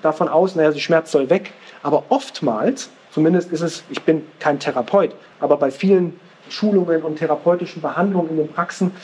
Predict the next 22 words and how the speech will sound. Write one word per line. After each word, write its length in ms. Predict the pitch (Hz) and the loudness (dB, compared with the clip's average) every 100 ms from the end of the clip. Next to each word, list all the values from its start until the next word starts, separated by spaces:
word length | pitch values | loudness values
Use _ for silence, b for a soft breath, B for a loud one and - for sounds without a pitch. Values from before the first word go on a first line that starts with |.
| B - | B -2
dabei, 380 | 147 123 170 | 2 4 4
in, 260 | 220 160 151 | 4 2 -4
in, 200 | 151 139 156 | -6 -4 0
in 120 | 156 | 2
ganz 180 | 165 160 | 2 0
Europa 440 | 143 156 180 196 | 2 2 2 2
sogar, 280 | 180 175 170 | 2 0 0
in 220 | 151 143 | -2 -4
vielen 240 | - 170 | -2 0
Ländern 320 | 143 165 190 160 | 2 2 2 0
und 100 | 151 | 2
sehe 240 | 151 202 | 2 2
eigentlich 260 | 180 185 160 | 0 -4 0
immer, 240 | 175 247 B B B - | 0 0 B B B -4
man 140 | 165 | 2
geht 160 | 185 196 | 2 2
davon 240 | 185 165 | -2 0
aus, 240 | 160 220 202 | 0 0 -2
der 100 | 170 | -4
Schmerz 380 | 175 170 - | 0 -2 0
soll 180 | 175 170 | 0 2
weg. 140 | 160 | 2